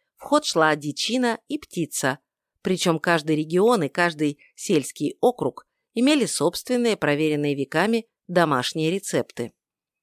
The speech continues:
В средневековой Европе важнейшим видом рыбы, подвергавшимся подобной процедуре – была сельдь, слишком жирная и потому плохо поддающаяся высушиванию. Впрочем, коптили также лосося, треску и пикшу.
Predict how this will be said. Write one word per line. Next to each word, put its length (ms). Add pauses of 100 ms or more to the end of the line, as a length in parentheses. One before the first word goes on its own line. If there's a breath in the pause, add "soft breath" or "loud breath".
(440)
В 60
средневековой 720
Европе 540 (340)
важнейшим 680
видом 300
рыбы, 280
подвергавшимся 800
подобной 480
процедуре – 640 (260)
была 360
сельдь, 500 (420)
слишком 520
жирная 480
и 140
потому 500 (280 soft breath)
плохо 320
поддающаяся 840
высушиванию. 880 (520)
Впрочем, 480
коптили 420
также 340
лосося, 720
треску 640
и 100
пикшу. 640